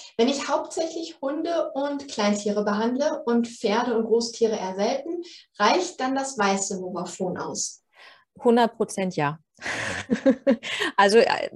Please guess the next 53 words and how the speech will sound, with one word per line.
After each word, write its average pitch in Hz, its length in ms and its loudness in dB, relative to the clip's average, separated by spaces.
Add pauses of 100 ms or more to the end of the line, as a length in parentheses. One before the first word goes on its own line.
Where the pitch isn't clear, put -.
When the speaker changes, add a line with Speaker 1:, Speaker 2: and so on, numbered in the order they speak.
(120)
Speaker 2:
ich 202 320 2
agiere 233 400 6
häufig 233 420 4
genauso. 214 500 4
Ich 208 200 -2
nehme 220 200 0
auch 214 140 2
eben, 208 240 -2
wenn 208 140 -2
ich 202 140 -2
mobil 202 320 0
unterwegs 196 500 -4
bin, 196 180 -6
auch 180 140 0
nur 180 180 -4
ein 202 220 6
Gerät 202 460 0
mit 247 260 2 (460)
mei-, 226 280 4
meistens. 226 580 2
Und 208 160 -2
das 208 200 -4
Weiße 214 360 4
ist 226 140 -4
für 214 100 -4
mich 208 220 0
so 208 100 -2
der 185 160 0
Allrounder. 185 500 2
Und 202 60 -2
da 196 100 -2
kann 190 220 -6
man 190 140 -2
auch 175 180 -4
wirklich 180 300 -6
dann 180 200 -4
gut, 180 220 -2
wenn 185 180 -2
man 180 200 -2
mal 175 240 0
ein 185 160 -4
Pferd 196 300 -4
mitbehandelt, 180 580 -4 (320)
kann 196 160 0
man 196 120 2
auch - 220 -4
gut, 185 240 -4
ähm, 180 200 -2
in 180 120 -4
der 180 120 -4
Pferdetherapie 165 800 -6
agieren. 160 500 -10
Ja. 175 160 -10